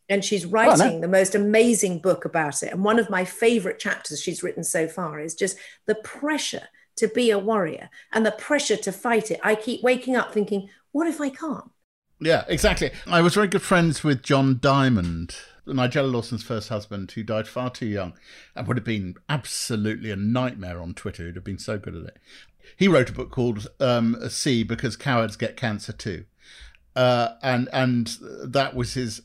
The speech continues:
Speaker 3: absolute clear point. I hate the language around morality. To bring it back to food, um, and the sort of stuff you're talking about, w-, one of those bits of language is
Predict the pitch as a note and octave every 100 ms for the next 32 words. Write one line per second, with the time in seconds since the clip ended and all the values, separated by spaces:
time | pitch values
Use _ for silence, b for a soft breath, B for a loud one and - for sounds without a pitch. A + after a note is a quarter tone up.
0 | _ C#3 A2 - A#2 G2+ - - A2 F#2+
1 | - F#2 - A#2+ B2 C3 - - - G#3+
2 | - - B2+ A2 G#2 G#2 G2+ G#2+ G2+ G2
3 | G2+ G#2+ G2+ C3+ - D3 F#3 - D#4+ G#3+
4 | D3+ C#3+ - - E3 F#2 - B B B
5 | B - B2 B2+ A#2+ A#2 A#2 A#2+ - B2+
6 | - B2 C3 - A2 F#2+ B B B B
7 | _ C#3+ - C#3+ F3+ D#3 C#3+ - F3 -
8 | B2 A#2+ A2+ A#2+ A2+ A2+ -